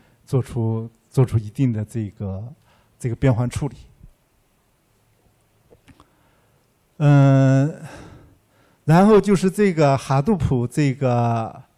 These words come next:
架构在探讨啊，当然这一章里面也是，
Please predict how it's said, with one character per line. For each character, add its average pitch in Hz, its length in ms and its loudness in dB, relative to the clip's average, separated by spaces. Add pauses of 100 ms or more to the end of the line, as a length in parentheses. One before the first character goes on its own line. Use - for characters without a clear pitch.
(720)
架 165 160 0
构 156 140 -2
在 156 140 2
探 185 240 2
讨 143 180 0
啊， 104 440 -6
当 131 120 -2
然 135 180 0 (140)
这 220 220 -2
一 135 280 0 (140)
章 131 240 -2
里 120 80 -4
面 117 260 -2
也 104 220 -4
是， 113 480 -4